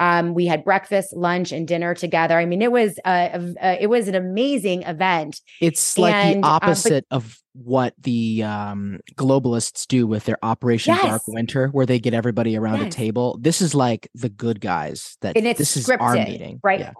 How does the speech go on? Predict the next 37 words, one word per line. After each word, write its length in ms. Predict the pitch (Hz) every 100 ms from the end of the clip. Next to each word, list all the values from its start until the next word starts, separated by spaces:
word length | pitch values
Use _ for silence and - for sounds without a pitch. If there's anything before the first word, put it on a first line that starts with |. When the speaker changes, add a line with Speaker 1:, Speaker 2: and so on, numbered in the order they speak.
| _ _ _ _ _ _ _ _ 208
Speaker 1:
Yeah, 340 | 240 302 190
no, 380 | 202 226 196 165 190
this 240 | 220 226
is, 340 | 262 226 175 -
um, 500 | 190 185 180 170 170 -
I 160 | 185
mean, 540 | 185 196 190 180 175 180
it 140 | 208
is 260 | 214 196 160
the 120 | 175
wild, 600 | 170 165 160 175 190 202 170
wild 380 | 160 160 156 156
west. 460 | 165 - - - - - - - _
And 360 | 220 220 220 185
Jeffrey 380 | 262 302 294 262
Tucker's 400 | 240 226 185 -
just 220 | 180 -
tickled. 400 | 196 165 - - _
He 180 | 220 247
loves 360 | 233 226 190
that. 200 | 180 -
He 160 | 170 269
loves 280 | 254 277 220
the 100 | 226
whole 200 | 214 196
thing 200 | 160 131
'cause 180 | 208
he, 180 | - 262
like, 120 | 240 - - -
he 120 | 269
just 200 | 277 311
puts 180 | - 294
us 100 | 277
all 180 | 240 233
in 40 | 208
a 40 |
pot 380 | - 220 233